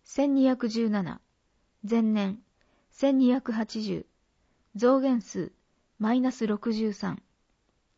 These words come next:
津南町。本年、一。前年、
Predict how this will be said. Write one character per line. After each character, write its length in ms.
津 120
南 240
町。 320
本 300
年、 220
一。 400
前 140
年、 280